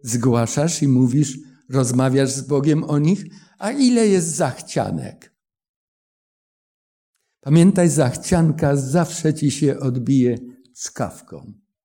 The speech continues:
Przykłady tego mamy też w Biblii,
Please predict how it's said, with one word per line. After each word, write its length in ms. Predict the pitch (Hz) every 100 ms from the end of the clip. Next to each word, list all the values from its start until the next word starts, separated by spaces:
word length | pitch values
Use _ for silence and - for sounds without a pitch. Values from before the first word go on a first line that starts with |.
| _ _ _ _ _ _ _ _ _ _
Przykłady 480 | - 160 185 180 165
tego 240 | 180 160 151
mamy 280 | 143 147
też 280 | 123 156 127
w 100 | 113
Biblii, 440 | 120 139 131 143